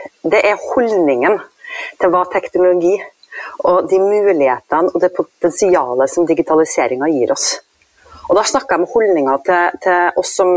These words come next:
eh, enkeltmennesker. Jeg snakker om holdninger til i, i det private næringsliv, men også i det offentlige, og ikke minst hos politikere. Og vi ser, eh, hvor avgjørende det er at, eh, teknologien,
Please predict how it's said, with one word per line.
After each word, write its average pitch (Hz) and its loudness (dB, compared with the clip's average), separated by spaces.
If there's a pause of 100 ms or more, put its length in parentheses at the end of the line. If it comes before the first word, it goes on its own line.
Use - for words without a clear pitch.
eh, 170 2 (100)
enkeltmennesker. 135 -2 (1400)
Jeg 202 0
snakker - 0
om 165 -2
holdninger 151 2 (140)
til 170 2
i, - 0 (160)
i - -6
det 165 0
private 165 0
næringsliv, 190 0
men 214 0
også - -2
i 151 2
det - 0
offentlige, - -4 (280)
og - -2
ikke - -2
minst 143 0
hos - -6
politikere. - -2 (500)
Og 165 2
vi 196 4
ser, 202 2
eh, - -2
hvor 185 2 (160)
avgjørende 139 0
det 175 2 (120)
er 165 2
at, - -4 (100)
eh, 170 0 (280)
teknologien, 165 2